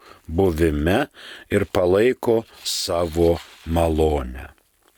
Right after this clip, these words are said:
Ačiū. Mus paskambino, prašom.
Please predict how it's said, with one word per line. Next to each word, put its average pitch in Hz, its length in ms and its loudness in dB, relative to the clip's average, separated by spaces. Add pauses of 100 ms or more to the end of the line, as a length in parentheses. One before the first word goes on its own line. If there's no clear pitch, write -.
(440)
Ačiū. 143 520 -2 (320)
Mus 117 240 0
paskambino, 95 720 -2
prašom. - 440 -4